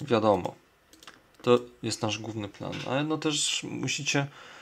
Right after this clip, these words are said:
pewnie zauważyliście, że, e, w końcu nie atakowałem na tym skrzydle.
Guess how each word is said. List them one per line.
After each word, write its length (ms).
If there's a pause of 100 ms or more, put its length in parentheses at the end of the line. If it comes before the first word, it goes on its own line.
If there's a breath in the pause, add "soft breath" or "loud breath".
(260 loud breath)
pewnie 460
zauważyliście, 920
że, 200 (500)
e, 220
w 200
końcu 560
nie 340
atakowałem 680
na 100
tym 200
skrzydle. 520